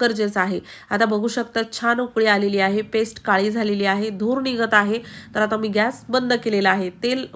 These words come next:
खूप जास्त सध्या गरम आहे, सांभाळून हाताळा. याला थोडं मी बाजूला ठेवते नॉर्मल टेम्परेचरवरती येण्यासाठी. तोपर्यंत आपलं जे लिक्विड आहे ना तर ते गरम होत आहे, त्याला देखील एक दोन उकळ्या आपल्याला येऊ द्यायच्या आहेत. पाण्याचा कलर हळूहळू बदलत आहे,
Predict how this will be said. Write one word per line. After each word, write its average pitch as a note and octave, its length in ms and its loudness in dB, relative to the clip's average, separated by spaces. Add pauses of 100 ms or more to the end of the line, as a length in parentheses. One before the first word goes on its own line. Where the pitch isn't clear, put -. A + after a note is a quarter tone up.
खूप A3+ 180 -4
जास्त G#3+ 260 -2
सध्या G#3+ 300 -2
गरम G#3+ 300 0
आहे, A3+ 240 0 (420)
सांभाळून A3+ 460 4
हाताळा. A3 440 2
याला G#3+ 280 0
थोडं G#3 180 -2
मी A3 100 -2
बाजूला G#3+ 440 2
ठेवते A3 340 -2
नॉर्मल G3 380 -2
टेम्परेचरवरती G#3+ 800 -2
येण्यासाठी. G3+ 480 -2 (360)
तोपर्यंत B3+ 440 -2
आपलं A#3 240 0
जे A#3 200 0
लिक्विड G#3+ 320 0
आहे G#3+ 260 2
ना G#3+ 200 0
तर A#3+ 40 -4
ते C4 240 -2
गरम A3+ 260 0
होत A3 200 -2
आहे, G#3 240 0 (320)
त्याला A#3+ 180 6
देखील B3 300 -4
एक A3 180 -2
दोन B3 160 0
उकळ्या G#3+ 300 2
आपल्याला G3 320 0
येऊ C4+ 180 -2
द्यायच्या G#3 320 0
आहेत. F#3+ 180 -2 (100)
पाण्याचा G#3 340 2
कलर A3+ 320 -2
हळूहळू A#3 420 0
बदलत G3+ 420 -2
आहे, A3 280 2